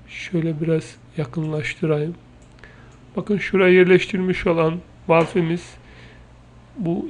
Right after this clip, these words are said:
C bir ve C iki çıkışlarına da müsaade etmez. Kapatılmıştır bunlar bakın.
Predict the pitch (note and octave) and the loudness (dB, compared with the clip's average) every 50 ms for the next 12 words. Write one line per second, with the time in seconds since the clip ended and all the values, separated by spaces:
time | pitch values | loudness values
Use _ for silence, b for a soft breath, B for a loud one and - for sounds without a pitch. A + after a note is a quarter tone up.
0 | C4 D#3+ C#3+ E3 F3 E3+ F3 E3 D#3+ F3+ E3+ D#3 D#3+ D3+ C#3+ B2 C3 D#3+ E3+ F3+ | -8 -4 0 2 4 4 4 2 2 0 0 0 -2 -2 -2 -2 2 4 6 6
1 | F3 E3+ E3 - E3 D3 D3+ - - - - - - F3 - - F3 - - - | 6 4 0 -2 -4 -4 -4 -6 -8 -16 -16 -14 -14 -10 -4 -2 -2 -2 0 2
2 | F#3 E3 E3+ E3 D#3+ E3 D#3+ D3 D#3+ D3 D3+ D#3+ D#3 - - E3+ D#3+ D#3 D3+ D3 | 2 2 2 2 0 0 0 0 0 -2 -2 -4 -6 -6 -4 -2 0 0 0 0
3 | D#3+ D3+ C#3 B2 - - C#3 C#3 C#3 - - - - - - - - D#3 D#3 - | -2 -4 -4 -4 -6 -4 -4 -4 -4 -8 -16 -20 -18 -16 -16 -4 -2 -2 -2 -2
4 | - D#3+ D3+ D#3 D#3 - - - - D#3+ C#3+ C3 C3 C3 C3 C3 C3 C3 B2+ B2+ | -4 -6 -6 -6 -6 -8 -10 -8 -6 -6 -4 -4 -6 -6 -4 -4 -4 -4 -4 -6
5 | B2 B2 C3 C#3 | -6 -8 -8 -10